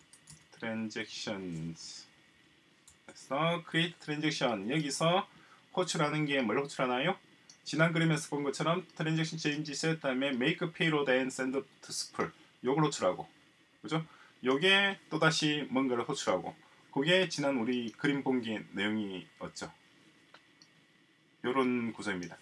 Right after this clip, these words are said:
create invoice, create transaction, make payload and send to spool 호출하고, 얘네들이 얘를 호출하고, 호출하고, 호출하고, 호출하고,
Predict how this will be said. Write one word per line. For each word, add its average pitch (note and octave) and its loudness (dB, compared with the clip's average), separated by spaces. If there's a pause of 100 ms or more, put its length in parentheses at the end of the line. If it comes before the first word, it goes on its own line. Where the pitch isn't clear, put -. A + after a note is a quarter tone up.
(120)
create D3+ 0
invoice, C3+ -2
create C#3 -2
transaction, C#3 -2 (360)
make D#3 2
payload C#3 2
and B2 0
send C3 -4
to - -12
spool - -2 (360)
호출하고, D3 0 (440)
얘네들이 E3 4
얘를 D#3 4
호출하고, C3 0
호출하고, B2 -2 (200)
호출하고, B2+ -2
호출하고, B2 -4